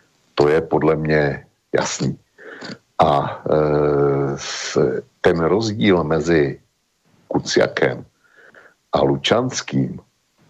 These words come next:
já nevylučuju, že, e, a je to docela pravděpodobný, že pan Lučanský skutečně bral a že toho měl, e, jaksi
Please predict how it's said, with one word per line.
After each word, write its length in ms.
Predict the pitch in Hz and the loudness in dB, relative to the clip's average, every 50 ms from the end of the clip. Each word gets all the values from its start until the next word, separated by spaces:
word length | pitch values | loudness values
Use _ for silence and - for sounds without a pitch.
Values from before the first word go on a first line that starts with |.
| _ _ _ _ _ | _ _ _ _ _
já 140 | - 76 76 | 2 2 4
nevylučuju, 920 | 76 80 76 71 90 101 113 107 - - - 110 110 117 123 127 123 - - _ | 4 2 4 4 2 2 0 -2 -4 0 2 4 4 4 4 2 0 -4 -6 _
že, 440 | - 107 95 85 85 87 90 - - - - - _ _ _ _ _ - | -4 0 2 2 4 4 2 0 -2 -6 -14 -20 _ _ _ _ _ -2
e, 280 | 76 76 76 78 76 76 | 0 0 2 2 0 2
a 100 | - 78 | 2 0
je 100 | 78 78 | 0 0
to 140 | - - 92 | 0 0 -2
docela 280 | 87 82 - - 98 | -2 -2 -2 -2 -2
pravděpodobný, 880 | 98 - - 80 76 78 82 80 - - 80 78 71 71 73 76 76 80 | 0 0 -2 -2 0 -2 -4 -2 0 0 0 0 0 -2 -2 -2 0 2
že 300 | 90 90 73 76 69 62 - - | 2 2 2 2 -2 -4 -2 -2
pan 220 | - 87 85 78 | 0 0 0 0
Lučanský 580 | 76 73 69 - 78 78 78 78 - - 95 87 | -4 -4 -2 0 0 0 0 -4 -4 -4 -4 -4
skutečně 540 | - - 80 - 80 76 - - 98 104 | -2 -4 -2 0 0 0 0 2 2 2
bral 400 | 98 82 82 82 73 64 64 67 - - - - - - - - - _ _ _ - | 2 2 2 2 0 0 -4 -6 -10 -12 -18 -20 -20 -20 -20 -20 -20 _ _ _ 2
a 240 | 73 69 67 65 60 - - - | 2 2 2 0 -2 -6 -6 -4
že 460 | 73 71 69 80 80 78 78 76 73 - - | -4 0 2 4 4 4 4 2 -2 -4 -2
toho 300 | - 78 71 - 80 78 | -2 -2 0 0 -2 0
měl, 580 | 78 78 78 82 82 82 80 80 78 78 - - - - - - - - - - _ _ - - | 0 2 2 4 4 4 2 2 0 -2 -6 -14 -20 -20 -20 -20 -20 -20 -20 -20 _ _ -4 -2
e, 640 | 71 71 69 67 69 69 69 69 69 69 69 71 71 | 0 2 2 2 2 2 2 2 2 2 2 2 2
jaksi 720 | 71 69 71 - - - 82 82 80 80 78 76 - - | 0 0 -2 -4 0 2 2 4 4 2 2 0 -4 -8